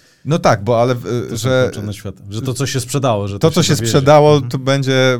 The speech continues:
Speaker 1: nabierze takiego ciała podczas realizacji projektu, żebyśmy się nie zaskoczyli. Nie wiem, czy pamiętasz, że mieliśmy jakieś duże przesunięcia projektowe, takie, że m-, mocno żeśmy przeskrobali na naszą
Speaker 2: Zdarzały się.
Speaker 1: niekorzyść. Zdarzały się.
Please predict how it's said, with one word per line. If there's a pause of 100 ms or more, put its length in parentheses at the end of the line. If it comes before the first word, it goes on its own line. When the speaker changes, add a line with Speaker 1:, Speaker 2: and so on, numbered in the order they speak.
Speaker 1:
nabierze
takiego
ciała
podczas
realizacji
projektu,
żebyśmy
się
nie
zaskoczyli. (480)
Nie
wiem, (640)
czy
pamiętasz,
że
mieliśmy
jakieś
duże
przesunięcia
projektowe,
takie,
że
m-, (460)
mocno
żeśmy (1000)
przeskrobali
na
naszą (100)
Speaker 2:
Zdarzały
się.
Speaker 1:
niekorzyść.
Zdarzały
się.